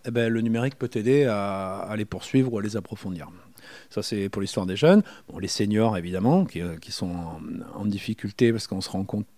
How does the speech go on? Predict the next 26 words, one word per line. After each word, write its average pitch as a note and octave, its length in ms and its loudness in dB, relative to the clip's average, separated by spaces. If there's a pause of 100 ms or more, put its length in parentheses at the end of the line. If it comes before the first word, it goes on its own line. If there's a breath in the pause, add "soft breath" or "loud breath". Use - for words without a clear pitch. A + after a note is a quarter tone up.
(200)
euh, F#2 180 -2
enfin, F2 220 -10 (560 loud breath)
ce, A#2 200 2
ce, A#2+ 180 6 (200)
nous, C#3 140 8
on C3+ 80 8
fait - 140 0
un G#2 80 2
parallèle G#2+ 400 4
très - 260 0
fort A#2 280 4
à G2 60 0
Solidarnet A#2 680 2
avec, G2+ 380 -2
euh, F#2+ 380 -2 (100)
la G#2 80 -2
question A2 260 -4
de A2 60 2
l'isolement. G#2+ 520 4 (600 loud breath)
Euh, F2+ 960 -6
le, G2+ 300 2
le, F#2+ 600 -2
les A2 140 4
seniors A#2 360 4
isolés, C3 520 8 (160)
euh, G2+ 460 -2